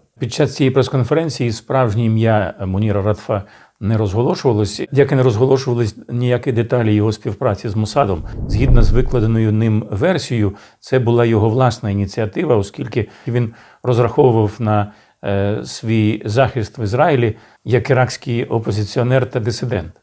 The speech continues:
А в той час, коли Мунір Редфа вже приземлився в Ізраїлі, е, його дружина ще перебувала в Європі, і лише тоді, е, представники Мосаду повідомили їй про справжні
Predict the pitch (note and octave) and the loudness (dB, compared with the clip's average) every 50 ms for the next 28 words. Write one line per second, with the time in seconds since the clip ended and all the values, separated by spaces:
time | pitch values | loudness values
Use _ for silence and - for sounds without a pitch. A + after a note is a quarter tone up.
0 | _ _ - A2 - - D3 C3+ B2+ - D#3 D#3 - - - C3+ A#2+ B2+ C3 B2+ | _ _ -10 -10 -6 -4 -2 -2 0 0 0 0 -2 -2 -2 -2 0 2 4 4
1 | B2 B2 B2 - - B2 C3 B2+ B2 A2+ B2+ C3 C3 - - C3 A2+ G#2+ A2 B2+ | 4 4 4 2 2 0 0 0 2 2 2 0 0 0 -2 -2 0 0 0 -2
2 | A#2+ - B2 B2 G#2+ A#2+ A#2 A2+ A#2+ A#2 - - - - - - - - F3 D#3+ | -2 -2 -2 -2 -2 -2 0 0 0 -2 -2 -2 -2 0 2 4 6 6 8 8
3 | C#3 B2 A#2 G#2+ - - - - - - - - - A2 A2 A2+ A#2 G#2+ A#2 A2+ | 6 6 4 2 0 -2 -6 -10 -12 -14 -14 -8 -4 -2 -2 -2 0 0 2 2
4 | B2 B2 A#2+ A#2 A2 A#2+ C3 B2 A#2 B2 - - A#2+ A2 - C3 A#2 A#2 A2 A2+ | 2 2 0 0 2 2 2 2 2 0 0 -2 -2 0 0 0 0 0 0 0
5 | A#2 A#2+ B2 A#2 A2+ A#2 G#2+ F#2 G2+ A#2+ A2+ A2 A#2+ - A2 B2 B2 C#3 E3+ D3+ | 2 2 2 2 2 2 0 0 0 0 0 0 0 -2 -2 -2 0 2 0 0
6 | - - B2 G2+ G2+ A2 - - A#2 A2 A#2 A2+ A2+ C3+ D3+ C#3+ C#3 - - - | 0 -2 -2 -2 -2 -2 -2 -4 -4 -4 -4 -2 0 0 0 -2 -2 -8 -18 -20
7 | - - - _ - A2+ A2 G#2+ G#2+ A2 A#2+ B2 A#2+ A#2+ G#2 - - - C3+ - | -20 -20 -20 _ -6 -2 0 2 2 0 0 -2 -4 -6 -8 -10 -6 -6 -6 -4
8 | - D3 C3 A#2 A2 - C3+ A#2 A2+ G#2+ - D3 C#3 B2 A#2+ G#2+ C3+ A#2+ A#2 A2+ | -2 -2 -2 -2 -2 -2 -2 0 0 0 2 2 2 2 2 0 0 0 0 2
9 | A2+ C3+ A2+ A#2 A#2 A2 G#2+ A2 G#2+ G#2+ - - - A2 A#2 A2+ A#2 A2+ A2 B2+ | 2 2 4 4 2 0 0 0 0 0 -2 -4 -6 -8 -6 -6 -4 -4 -4 -2
10 | B2+ B2 B2+ B2+ A#2 A#2 G#2+ - - C3+ C3 B2+ A#2 G2 - A#2 G#2+ | -2 -2 -2 -2 -4 -6 -6 -4 0 2 2 2 2 2 -2 -4 -6